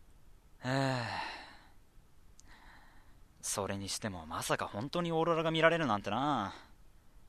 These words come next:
いや、やることないからお前を見てた。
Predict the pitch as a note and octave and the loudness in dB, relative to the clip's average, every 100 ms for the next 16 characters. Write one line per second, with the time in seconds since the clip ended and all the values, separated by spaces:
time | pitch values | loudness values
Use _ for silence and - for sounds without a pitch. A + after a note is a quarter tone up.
0 | - - - - - - - - - - | -20 -20 -20 -20 -20 -20 -20 -20 -20 -20
1 | - - - - - - - - - - | -20 -20 -20 -20 -20 -20 -20 -20 -20 -20
2 | - - - - - - - F2 F2+ G#2+ | -20 -20 -20 -20 -20 -20 -16 -10 -4 0
3 | G#2 - - - - - - - B2 D3+ | 0 -2 -8 -18 -20 -20 -10 6 8 8
4 | D#3+ D3 B2 B2 A2+ G#2+ A2+ C3 C3 C3 | 4 6 6 8 8 8 10 10 8 4
5 | A2 G#2 | 4 4